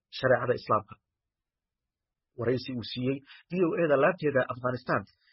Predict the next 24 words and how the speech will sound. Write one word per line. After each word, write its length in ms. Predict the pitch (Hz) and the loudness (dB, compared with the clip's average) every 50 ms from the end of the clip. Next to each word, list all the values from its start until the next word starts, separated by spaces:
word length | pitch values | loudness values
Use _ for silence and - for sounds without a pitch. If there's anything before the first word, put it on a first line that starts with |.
| _ _ - | _ _ -6
Maxamed 480 | 156 156 - - 240 214 156 143 - - _ | -4 -4 -2 -2 0 0 0 -2 -2 -4 _
Naciim, 440 | 151 139 139 139 139 - 147 113 113 | -2 2 2 2 4 2 -2 -2 -2
oo 160 | 107 110 113 - | 0 0 2 2
ah 140 | 156 151 - | 0 -2 -2
afhayeenka 720 | - 131 123 - - 120 117 117 127 147 170 175 175 - 147 | -4 -4 -4 -2 -2 -2 0 2 2 2 0 0 -2 -6 -10
xafiiska 560 | - - 123 - - 160 165 147 - - 147 127 | -8 -8 -10 -8 -4 -4 -4 -4 -4 -6 -8 -6
diblomaasiyadeed 760 | 120 120 120 117 120 117 123 113 - - 123 127 147 151 | -6 -6 -6 -4 -2 0 0 0 0 -2 -2 0 -2 0
ee 140 | 151 - 131 | 0 -2 -2
Taliban 420 | 120 - 123 123 123 135 147 143 139 | 0 0 0 0 2 2 2 0 0
ee 140 | - 139 127 | 0 -4 -4
magaalada 440 | 120 120 117 123 127 143 147 135 120 | -2 0 2 2 2 2 0 -4 -2
Doha 340 | 117 143 151 151 - - 135 | 0 0 0 0 0 -4 -6
ee 140 | - 131 127 | -6 -6 -4
dalka 260 | 127 156 147 - 139 | -4 -4 -6 -6 -6
Qatar, 300 | - - 185 185 151 - - _ _ - - - - - - - - | -6 -4 -2 -2 -2 -4 -4 _ _ -20 -20 -20 -20 -20 -20 -6 -2
ayaa 260 | - 165 202 202 175 | 0 4 4 4 4
ku 140 | 180 175 254 | 2 0 -2
celiyey 400 | - 143 143 135 135 147 160 160 - | 0 0 0 0 2 0 0 -2 -2
in 160 | - 165 165 160 | -4 -6 -6 -6
kooxdu 480 | - - 135 151 - - - - 107 104 _ _ - - - - | -6 -2 0 2 2 0 -2 -8 -18 -18 _ _ -20 -20 -6 0
ay 140 | 143 143 143 143 131 123 | 2 2 4 2 0 -2
ka 120 | - 208 196 | -2 -2 -2
go'an 280 | 147 160 - 170 160 - | 0 0 0 0 -2 -4
tahay 260 | - 120 104 104 | -6 -8 -8 -8